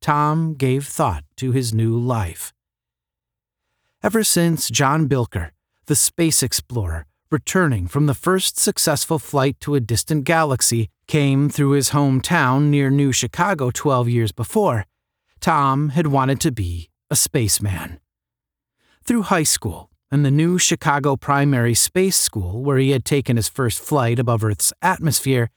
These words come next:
he had waited for the day when he would pass his entrance exams and be accepted as a cadet candidate in Space Academy.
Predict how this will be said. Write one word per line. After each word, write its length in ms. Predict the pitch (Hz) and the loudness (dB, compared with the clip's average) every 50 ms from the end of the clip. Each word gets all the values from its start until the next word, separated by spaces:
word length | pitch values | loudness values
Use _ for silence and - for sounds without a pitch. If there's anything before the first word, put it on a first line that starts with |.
| _ _ | _ _
he 160 | - 180 180 | 0 2 2
had 260 | 185 190 180 170 170 | 4 2 0 0 0
waited 380 | 190 202 190 180 127 107 90 90 | 2 2 2 2 0 0 -2 -2
for 160 | - 143 143 | -2 0 2
the 100 | 143 139 | 2 2
day 400 | 127 147 131 117 101 87 82 - _ | 2 2 0 0 0 -2 -4 -6 _
when 160 | - 151 156 | 0 0 2
he 140 | 147 151 160 | 2 2 2
would 200 | 151 156 143 - | 2 0 -2 -2
pass 360 | - - 143 127 127 127 - | -2 0 2 2 2 2 0
his 160 | - 131 120 - | 0 -2 -2 0
entrance 460 | - 156 165 - - 170 160 147 - 165 | 0 0 0 0 -2 -2 -2 0 0 -2
exams 640 | 147 127 131 143 139 131 127 123 120 123 120 - | 0 0 0 2 2 2 2 2 2 2 0 0
and 180 | - 151 139 123 | 0 -2 0 0
be 120 | 123 120 | 2 0
accepted 520 | 110 - - - - 151 131 _ - 120 110 | 0 0 0 0 0 0 -2 _ -4 -2 0
as 140 | 117 104 113 | 0 0 0
a 80 | 110 | -2
cadet 420 | - - 117 110 - 123 104 - - | -2 -4 -4 -2 0 -2 -2 -2 -4
candidate 580 | - - 180 175 156 123 90 73 85 87 - | -2 0 2 2 2 0 0 -2 -6 -4 -2
in 100 | 139 147 | -2 0
Space 400 | - - - 180 175 170 - - | 0 0 0 0 0 2 2 0
Academy. 560 | 120 - 120 104 92 85 87 87 82 78 - | -2 0 0 -2 -2 -2 -4 -6 -6 -8 -16